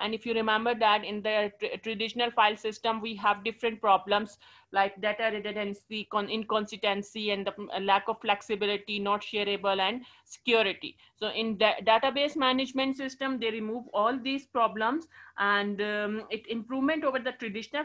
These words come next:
file management system, and database management system use database manager software to control the overall structure of database.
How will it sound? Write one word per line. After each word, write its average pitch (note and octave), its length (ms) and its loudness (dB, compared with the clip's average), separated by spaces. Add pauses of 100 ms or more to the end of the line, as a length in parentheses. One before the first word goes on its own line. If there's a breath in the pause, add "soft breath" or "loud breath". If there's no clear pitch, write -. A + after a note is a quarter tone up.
file A3 240 4
management A3 540 -4
system, A3 400 -4
and A3+ 180 -4
database A3+ 540 -2 (320 soft breath)
management B3 500 -2
system B3+ 380 -4
use A#3+ 280 -4
database C4 640 0
manager A3+ 640 0
software A3+ 520 -2
to B3+ 120 -12
control A#3+ 500 -6
the B3+ 200 -4
overall D4+ 360 2
structure A#3+ 480 -6
of A3+ 160 -2
database. F3+ 600 -2